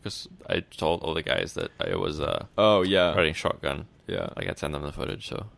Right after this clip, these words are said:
Speaker 1: I need to get on that.
Speaker 2: Now your goal is to find them on
Speaker 1: No, I actually have them on Facebook.
Speaker 2: Oh, you already
Speaker 1: I, yeah,
Speaker 2: have
Speaker 1: I
Speaker 2: them.
Speaker 1: made sure I added them both on Facebook or whatever.
Speaker 2: I have
Speaker 1: Um,
Speaker 2: one guy on Facebook 'cause he messaged the page afterwards.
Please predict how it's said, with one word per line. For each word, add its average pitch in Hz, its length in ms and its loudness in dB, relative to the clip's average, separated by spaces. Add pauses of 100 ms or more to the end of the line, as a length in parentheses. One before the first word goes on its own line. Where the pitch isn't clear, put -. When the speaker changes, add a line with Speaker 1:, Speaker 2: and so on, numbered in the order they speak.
(540)
Speaker 1:
I - 40 -10
need 87 120 -4
to 82 80 -8
get - 180 -4
on 82 160 -6
that. - 260 -8
Speaker 2:
Now 110 460 6
your 104 340 4
goal 98 380 2
is 92 140 0
to 92 100 -12
find 92 340 0
them 92 140 0
on 87 440 -2 (440)
Speaker 1:
No, 139 160 10
I 113 160 12
actually 120 200 2
have 98 140 6
them 101 120 4
on 87 100 0
Facebook. 110 140 6
Speaker 2:
Oh, 139 120 12
you 123 160 8
already 107 180 10
Speaker 1:
I, 110 40 8
yeah, 107 60 12
Speaker 2:
have 92 80 12
Speaker 1:
I 92 60 12
Speaker 2:
them. 95 40 6
Speaker 1:
made 98 160 6
sure 92 240 4 (260)
I 82 100 2
added 82 140 2
them 85 80 -4
both 95 140 -6
on - 60 -16
Facebook - 460 -10
or - 120 -6
whatever. - 300 -4 (500)
Speaker 2:
I 113 140 8
have 113 120 10
Speaker 1:
Um, 95 100 4
Speaker 2:
one 107 180 8
guy 98 120 6
on 95 80 4
Facebook 87 380 -2
'cause 101 100 -4
he 95 80 -2
messaged 90 480 -4 (340)
the - 100 -6
page 87 520 -4
afterwards. - 720 -12